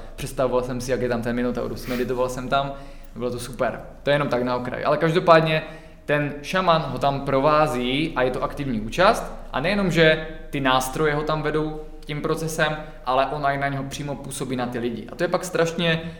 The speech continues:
velký rozdíl oproti tomu, když má člověk dobrého šamana,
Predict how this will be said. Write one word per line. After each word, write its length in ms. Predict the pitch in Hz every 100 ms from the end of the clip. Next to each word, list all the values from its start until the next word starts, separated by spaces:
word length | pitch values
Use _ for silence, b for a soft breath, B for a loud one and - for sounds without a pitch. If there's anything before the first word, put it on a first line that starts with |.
| B
velký 340 | 120 143 156
rozdíl 320 | 143 131 139 139
oproti 320 | 127 135 131
tomu, 240 | 143 139
když 240 | 131 131 127
má 140 | 139
člověk 220 | 135 120
dobrého 300 | 120 120 143
šamana, 600 | - 170 180 185 185 180